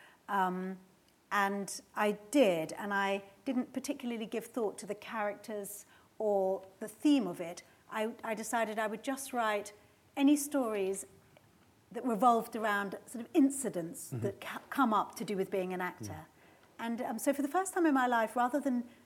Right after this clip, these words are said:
Speaker 1: a story being character-driven or place-driven, it was driven by sort of issues that come
Speaker 2: Mm,
Speaker 1: up.
Speaker 2: mm.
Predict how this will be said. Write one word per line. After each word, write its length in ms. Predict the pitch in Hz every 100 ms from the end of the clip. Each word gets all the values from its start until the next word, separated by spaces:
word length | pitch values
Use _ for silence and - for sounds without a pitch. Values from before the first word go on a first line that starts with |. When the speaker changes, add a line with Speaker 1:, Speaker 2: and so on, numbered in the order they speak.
| _ 277
Speaker 1:
a 60 |
story 280 | - 262 233
being 220 | 240 226
character-driven 840 | - 285 269 - 190 180 160 170 190
or 140 | 196
place-driven, 840 | 196 269 247 - - 170 - - - - - _
it 120 | 240 226
was 140 | 226
driven 380 | 285 269 254 233
by 460 | 240 226 220 226 - - _
sort 160 | - 226
of 80 | -
issues 480 | 359 - 233 180 165
that 120 | 202
come 220 | - 233
Speaker 2:
Mm, 100 | 220
Speaker 1:
up. 200 | 165 151
Speaker 2:
mm. 80 | 104